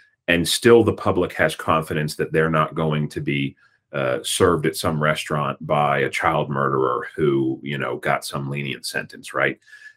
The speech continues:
And so the, the particulars and the nuance matter a tremendous amount. But as it relates to that population of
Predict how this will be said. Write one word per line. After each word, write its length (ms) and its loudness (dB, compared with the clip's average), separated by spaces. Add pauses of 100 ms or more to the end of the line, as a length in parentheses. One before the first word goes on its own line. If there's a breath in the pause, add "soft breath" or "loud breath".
(120)
And 200 4
so 460 8
the, 340 2
the 80 -2
particulars 680 2
and 80 -4
the 60 -2
nuance 560 0
matter 340 0
a 60 0
tremendous 460 -6
amount. 420 -4
But 320 0 (320)
as 180 4
it 40 4
relates 400 2
to 60 0
that 140 2
population 800 0
of 360 -4